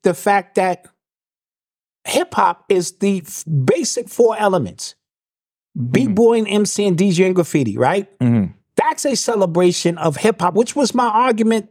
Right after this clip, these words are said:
Speaker 1: three months ago.
Speaker 2: Mm-hmm.
Speaker 1: You, you, you're to-, you, you're celebrating rap records as one component 'cause it's easier to sell,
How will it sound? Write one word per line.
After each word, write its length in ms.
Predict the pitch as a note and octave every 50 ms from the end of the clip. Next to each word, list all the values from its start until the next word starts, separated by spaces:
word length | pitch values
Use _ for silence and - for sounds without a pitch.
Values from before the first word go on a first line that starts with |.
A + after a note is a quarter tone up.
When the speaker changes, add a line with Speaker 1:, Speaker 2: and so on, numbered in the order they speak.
| _ -
Speaker 1:
three 160 | C#4+ D4 C#4+
months 320 | C#4+ D4+ D#4+ D#4 - - -
ago. 320 | A#2+ B2 A2 - C3+ -
Speaker 2:
Mm-hmm. 520 | _ _ _ _ - - - - - - -
Speaker 1:
You, 160 | - F3+ G#3+
you, 240 | G#3+ G#3 G3+ G3+ F#3 -
you're 180 | F#3+ G3+ F#3
to-, 300 | F#3 - - A#3 A#3 G#3+
you, 100 | G3 G3+ G3+
you're 160 | F#3+ G3+ F#3+
celebrating 720 | - - - D4 D4+ D4 B3+ G3 G3+ A#3+ A#3+ A3 G3+ F#3 E3
rap 300 | D#3 E3 G3 G#3+ A3 -
records 720 | E3 E3+ F#3 F3+ - - - - - - - - - - _ _ _ _ _ - _ -
as 240 | - F3+ F3 D3 C#3
one 440 | C#3+ C#3+ D3+ F3+ G#3 A3+ B3 C4 B3
component 540 | - A#3 A3+ F3 - G#3+ G#3+ G#3 G3+ F#3+
'cause 180 | F3+ F3+ E3 D3
it's 200 | E3 D#3 - -
easier 420 | - G#3+ A#3 A#3 G#3 G3 A3 G#3+ G3+
to 120 | G3 F3+
sell, 420 | - - - G3+ F#3+ F3 F3 -